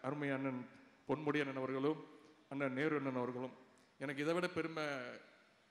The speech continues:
ஒ-, ஒண்ணும் தேவையில்லை. ஏன்னா அண்ணன் நேரு அண்ணன் அவர்களும் அண்ணன் பொன்முடி அவர்களும் முத்தமிழர் கலைஞரோடு பயணித்தவர்கள்,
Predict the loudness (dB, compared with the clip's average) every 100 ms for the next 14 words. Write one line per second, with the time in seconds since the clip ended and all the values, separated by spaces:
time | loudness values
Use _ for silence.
0 | _ -18 -8 -4 -2 0 0 -2 -4 -2
1 | -2 -2 -2 -2 -2 -2 -2 -4 -4 -2
2 | -2 -4 -6 -14 -20 -8 -4 -2 0 0
3 | 2 2 2 0 -2 -2 -2 -2 -2 0
4 | 0 0 4 4 6 4 4 4 4 2
5 | -2